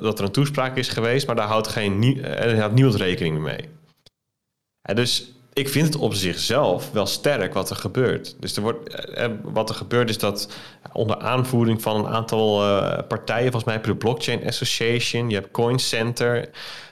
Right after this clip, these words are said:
ehm, en je hebt wat grote bedrijven zoals Coinbase en, en Square en ja, weet je, de, de, de, de bekenden, eh, eh, die er wat over roepen. Eh, maar die gaan wel echt fix lobbyen.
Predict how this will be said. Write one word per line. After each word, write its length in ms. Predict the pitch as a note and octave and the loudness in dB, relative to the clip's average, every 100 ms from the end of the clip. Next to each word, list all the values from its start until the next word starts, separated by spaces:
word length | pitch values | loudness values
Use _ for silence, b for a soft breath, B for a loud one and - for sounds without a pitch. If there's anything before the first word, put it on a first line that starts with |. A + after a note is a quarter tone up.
| _ | _
ehm, 420 | - G#2 G2 F#2+ F2+ | -2 0 2 0 -2
en 100 | G2 | -2
je 100 | G2+ | 0
hebt 180 | G#2+ A#2 | 0 -2
wat 120 | G2+ | -4
grote 400 | - G#2+ A#2 A#2 | 0 2 2 0
bedrijven 560 | G2+ F#2 F#2+ A2 A#2+ A#2+ | -2 -2 0 0 -2 -2
zoals 300 | G2 G2 - | -2 -2 0
Coinbase 880 | A2 G#2 G2+ G2 G#2 A2+ A2+ G#2+ | 2 2 2 0 2 2 0 0
en, 220 | C#2 F2+ - | -2 -4 -6
en 200 | G2 F#2 | -6 -4
Square 640 | - - G#2+ G#2+ A2+ A2 | -6 -2 0 2 0 0
en 300 | C2 F#2+ F#2 - | 0 -2 -2 -4
ja, 220 | D2 E2+ | -2 -2
weet 140 | F2 | -2
je, 100 | G2 | -4
de, 220 | F2 F2+ E2 | 0 0 0
de, 180 | F2+ F2 | 0 0
de, 180 | F2+ E2+ - | -2 -4 -8
de 120 | E2+ | -6
bekenden, 720 | F2 - F#2+ F#2+ F#2 F2+ F2 | -4 -2 -2 0 -2 -4 -8
eh, 340 | - G1+ G1+ - | -8 -6 -4 -6
eh, 60 | - B B B B B - F#2 | -8 B B B B B -10 -8
die 120 | E2 G2 | -2 -2
er 60 | |
wat 160 | F#2+ F2 | 0 0
over 280 | E2+ E2+ F2 | 0 0 2
roepen. 480 | B2 C3 D3+ F3+ - B B B B B B B B _ | 4 4 2 0 -10 B B B B B B B B _
Eh, 260 | - A2 A2 | 0 2 4
maar 120 | A2+ | 4
die 100 | D#3 | 2
gaan 200 | E3+ F3 | 2 2
wel 140 | D#3 | 2
echt 300 | - - - - _ _ _ _ _ _ - | 2 -4 -10 -16 _ _ _ _ _ _ -6
fix 300 | - F3 - | -2 0 2
lobbyen. 560 | F#3+ G#3 C#3+ E2 D2+ | 2 4 2 2 -2